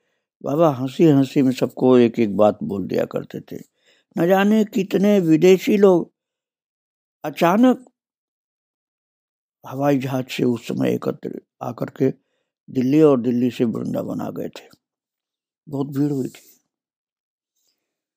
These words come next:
और अंतिम यात्रा के पूर्व महाराज जी की वार्ताएं बोध कराती हैं कि मृत्यु को प्राप्त नहीं होंगे,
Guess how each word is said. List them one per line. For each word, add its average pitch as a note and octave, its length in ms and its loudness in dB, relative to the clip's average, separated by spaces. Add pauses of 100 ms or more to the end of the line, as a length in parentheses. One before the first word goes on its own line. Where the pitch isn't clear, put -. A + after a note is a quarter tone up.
(240)
और C#3+ 360 0 (1400)
अंतिम E3 460 -2
यात्रा G3+ 460 -2
के F#3 180 0
पूर्व A#3 440 -2
महाराज F3 280 -2
जी F3 160 -6
की E3 140 -4
वार्ताएं D3 600 -2
बोध C#3 380 -4
कराती - 440 -8
हैं F3+ 140 -8 (960)
कि G#3 80 -4
मृत्यु F#3+ 460 -2
को - 140 0
प्राप्त D#3+ 420 0
नहीं C3 260 -2
होंगे, - 280 -12